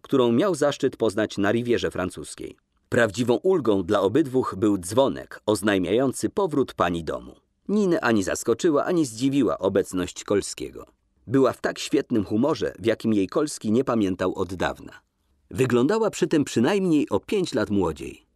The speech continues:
Po krótkim powitaniu i paru zdaniach angielskich, rzuconych zblazowanemu młodzieńcowi, zwróciła się w przelocie do Kolskiego. „Spodziewam się, że bawili się tu panowie dobrze?” „Nie umiem po angielsku”,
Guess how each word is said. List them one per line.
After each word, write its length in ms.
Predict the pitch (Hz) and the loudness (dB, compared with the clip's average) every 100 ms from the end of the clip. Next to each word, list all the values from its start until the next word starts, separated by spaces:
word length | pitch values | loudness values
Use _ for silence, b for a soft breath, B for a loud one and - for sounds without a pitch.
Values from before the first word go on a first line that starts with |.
| _ - | _ 0
Po 140 | 113 | 2
krótkim 380 | - 139 - 98 | 4 2 2 -2
powitaniu 560 | 85 85 - 139 139 - | -2 -4 0 0 0 -2
i 100 | 92 | -2
paru 240 | 107 101 | 0 2
zdaniach 460 | 90 92 87 82 - | 0 0 -2 -6 -2
angielskich, 640 | 98 101 117 120 - 214 - B | 0 2 0 -2 -8 -10 -12 B
rzuconych 520 | 117 139 - 123 95 | -2 0 2 2 2
zblazowanemu 760 | 92 110 113 107 98 98 90 87 | -2 0 2 2 2 2 0 0
młodzieńcowi, 720 | 95 95 110 120 202 170 160 B B | 0 2 0 0 0 -2 -4 B B
zwróciła 540 | 123 165 240 - 127 | -8 -2 -2 2 2
się 160 | 120 135 | 2 0
w 100 | - | -2
przelocie 480 | - 185 127 101 101 | -2 2 2 2 0
do 120 | 101 | 0
Kolskiego. 640 | 113 101 - 65 - - - _ B B | 0 0 -2 -8 -8 -14 -20 _ B B
„Spodziewam 520 | - - 175 135 131 135 | -18 0 2 4 4 2
się, 220 | - 160 | 0 0
że 180 | 151 160 | 0 0
bawili 400 | 156 156 123 127 | 0 0 0 0
się 140 | 135 | 0
tu 120 | 135 | 0
panowie 360 | 135 135 131 170 | 2 2 4 2
dobrze?” 380 | 339 107 90 127 _ _ _ _ _ _ _ - | 0 -2 -6 -8 _ _ _ _ _ _ _ -2
„Nie 200 | 107 - | 0 2
umiem 320 | 101 101 98 | 2 2 0
po 140 | 101 | 0
angielsku”, 760 | 110 117 90 62 - - 62 | 0 0 -2 -4 -16 -16 -18